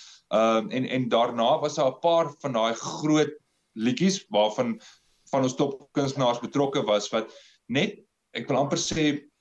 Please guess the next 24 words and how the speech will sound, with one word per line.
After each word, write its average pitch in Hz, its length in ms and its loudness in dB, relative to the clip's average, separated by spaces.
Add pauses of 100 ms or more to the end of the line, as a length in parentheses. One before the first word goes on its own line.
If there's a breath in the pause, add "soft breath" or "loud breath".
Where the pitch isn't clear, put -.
(600)
so - 220 0
aktueel 160 500 0
en 135 100 -2
relevant 139 640 -2
is 104 320 -6
aan 113 140 -10
ons 110 180 -8
tyd, 123 260 -2 (540 soft breath)
ehm, 113 440 2
laat 123 360 -2
dit 135 240 -2
regtig 117 440 0
spreek - 640 -2
tot 131 300 -2
die 127 100 0
geskiedenis. - 760 -6
Dit, - 260 -8
dit 127 200 -4
gaan 135 360 -2
deel 131 300 2
word 123 280 0
van 123 120 -4
die 113 100 -4
erfenis. 123 580 -4